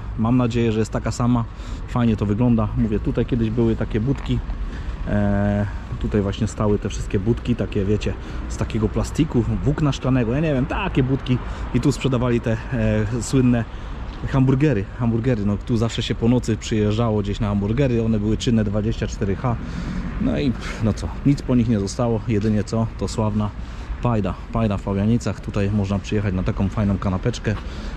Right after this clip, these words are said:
zjeść sobie smacznie, e, przyjeżdżałem tu często właśnie na te pajdy.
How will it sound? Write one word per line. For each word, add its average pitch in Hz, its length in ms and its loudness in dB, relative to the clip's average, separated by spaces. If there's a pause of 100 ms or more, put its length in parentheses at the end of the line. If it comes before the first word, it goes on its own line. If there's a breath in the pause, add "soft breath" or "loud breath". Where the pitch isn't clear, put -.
zjeść 104 320 4
sobie 101 280 0
smacznie, 110 460 2 (300)
e, 107 340 2 (100)
przyjeżdżałem 117 460 2
tu 104 100 -2
często 104 300 0
właśnie 113 220 0
na 110 100 4
te 117 120 -2
pajdy. 117 320 2